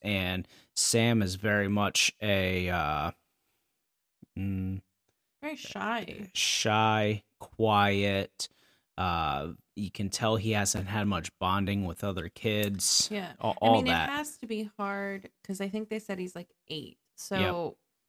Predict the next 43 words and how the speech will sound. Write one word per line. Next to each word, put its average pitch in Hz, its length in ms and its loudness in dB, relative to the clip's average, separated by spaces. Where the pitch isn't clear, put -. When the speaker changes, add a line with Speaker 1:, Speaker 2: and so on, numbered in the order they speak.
Speaker 2:
yeah. 87 160 -8
Speaker 1:
And 101 120 0
he's 90 120 -4
probably 104 300 0
been 92 220 -2
on 101 120 2
the 92 80 -2
run 92 260 -2
his 85 200 -4
whole 78 240 -6
life. - 260 -6
Speaker 2:
And 208 120 0
that's 202 200 -2
what 214 60 -4
I - 20 -2
was 196 80 -6
gonna 196 140 -6
say. 190 200 -8
He's 214 360 -8
only 220 360 -2
known 196 460 -2
this, 185 200 -6
like, 180 160 -10
super 196 400 -6
scary 190 420 -4
world 165 480 -4
where 175 180 -4
he 185 380 -10
doesn't 185 520 -6
know 185 600 -4
kind 190 180 -2
of 175 160 -10
how 185 420 -2
to 180 100 -4
put 190 240 -4
everything 180 720 -4
back 170 360 0
in, 170 80 -10
like, 165 140 -10
a 160 60 -6
normal 175 480 -2
sense. 247 540 -4
And 185 240 -2